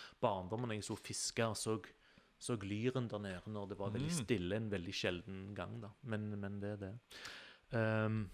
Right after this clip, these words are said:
Speaker 1: jeg sier takk for meg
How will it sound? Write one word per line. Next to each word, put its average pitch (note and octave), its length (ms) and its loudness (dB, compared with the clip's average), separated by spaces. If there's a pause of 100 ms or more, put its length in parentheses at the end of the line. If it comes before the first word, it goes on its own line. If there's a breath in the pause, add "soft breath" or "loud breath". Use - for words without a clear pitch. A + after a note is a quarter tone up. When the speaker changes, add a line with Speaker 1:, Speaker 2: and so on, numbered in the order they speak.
(1160 loud breath)
Speaker 1:
jeg A2+ 140 -4
sier G#2 680 2 (480)
takk - 220 -6
for A#2 100 -6
meg A2 340 -4